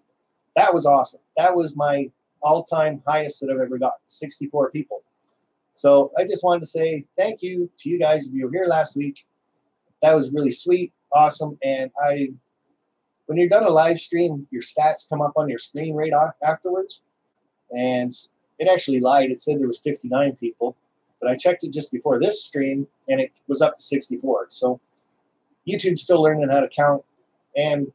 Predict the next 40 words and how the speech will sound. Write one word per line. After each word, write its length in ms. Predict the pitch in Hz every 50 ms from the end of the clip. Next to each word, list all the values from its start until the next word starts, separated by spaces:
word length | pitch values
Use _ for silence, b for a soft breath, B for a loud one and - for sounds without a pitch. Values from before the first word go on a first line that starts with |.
| _ -
kind 220 | 135 135 131 131
of 140 | 123 117 113 - _
put 180 | - 131 - -
chat 360 | - - - 135 131 - - _ _ _ _ _ _ _ _ _ _ _
in 80 | - 127
the 100 | 127 123
right 180 | 127 127 120 -
spot, 360 | - - - 139 139 - - _ -
but 180 | 269 247 - _ _ _ _
they're 120 | 180 180
getting 240 | 185 269 294 - 180
better. 380 | 180 254 240 175 147 160 160 - _ _ _ _ _ _ _ _ _ _ _ _ _ _ _ _ _ _
So 320 | - - 170 175 170 165 156
I 80 | 185
just 140 | - - -
wanted 140 | 208 208 202
to 60 | -
say 180 | - 190 180 170
thanks 320 | - 175 180 180 180 -
to 80 | - 180
you 100 | 180 175
guys 240 | 165 160 160 156
from 140 | - 143 139
last 260 | 147 156 170 165 -
week, 200 | 175 175 170 160 _ _ _ _ _ _ _ _ _ _ _ _ _ _
and 320 | - 139 139 143 143 139 139
a 60 | 139
real 180 | 160 185 185 165
big 200 | 180 175 160 -
shout 280 | - - 160 160 160
out 280 | 160 160 160 151 143 -
to 520 | - 165 156 151 151 147 147 143 135 135 - _ _
John 240 | - 160 165 175 165
Dilly, 380 | 170 170 170 165 160 160 156 - _ _ _ _ _ _ _ _ _ _ _ _ _ _ _ _ _ -
I 140 | 165 185 185
M 340 | 175 175 170 170 165 156 143 147
R 360 | 160 165 160 156 156 156 151 -
R 320 | 156 151 147 143 143 135 - -
O 360 | 180 165 160 160 160 156 156
com, 580 | - - 160 151 143 143 156 - 277 277 269